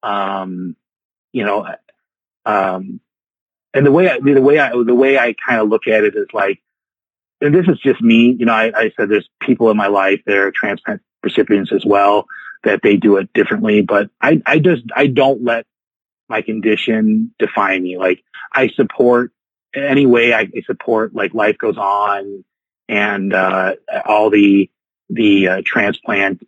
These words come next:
agencies. And we were very, um, proactive. We try to be pro-, very proactive in, in making people aware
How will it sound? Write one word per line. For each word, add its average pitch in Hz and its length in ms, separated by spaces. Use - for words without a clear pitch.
agencies. 98 720
And 95 220
we 104 420
were 101 140
very, 101 580
um, 98 260
proactive. 104 760
We 113 80
try 107 220
to 107 120
be 104 60
pro-, 113 180
very 110 240
proactive 101 440
in, 104 260
in 107 300
making 113 340
people 104 500
aware 110 600